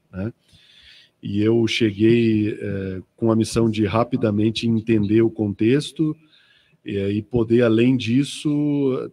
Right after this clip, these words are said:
trazer resultado. A Ferroviária precisava, naquele momento, de forma urgente,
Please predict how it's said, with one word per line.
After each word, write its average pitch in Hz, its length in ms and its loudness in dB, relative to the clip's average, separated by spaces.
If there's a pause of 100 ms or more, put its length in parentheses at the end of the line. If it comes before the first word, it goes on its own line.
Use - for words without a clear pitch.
trazer 120 260 2
resultado. 120 600 -2
A - 60 -18
Ferroviária 104 500 -4
precisava, 117 600 -6
naquele 104 240 -8
momento, 98 400 -8
de 104 80 -16
forma 107 260 -6
urgente, 120 680 -2